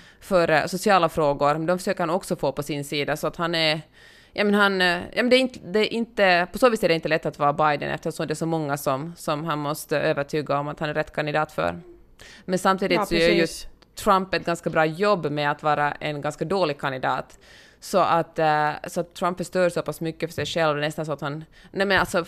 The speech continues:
Speaker 1: folk säger ju till och med exempel att, att vill han inte ens bli omvald eftersom han bo-,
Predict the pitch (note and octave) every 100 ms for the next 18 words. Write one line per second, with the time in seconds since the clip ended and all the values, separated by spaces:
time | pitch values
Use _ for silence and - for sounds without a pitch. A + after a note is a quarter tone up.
0 | - - F3+ - F3 D#3+ D#3+ D#3 D#3 D3
1 | D3+ D3 - D#3+ D#3 G#3 G#3+ D3+ C#3 C#3+
2 | D3 D3+ C3+ D3 C3 C3 C#3 C#3+ C#3+ D3
3 | D3+ D3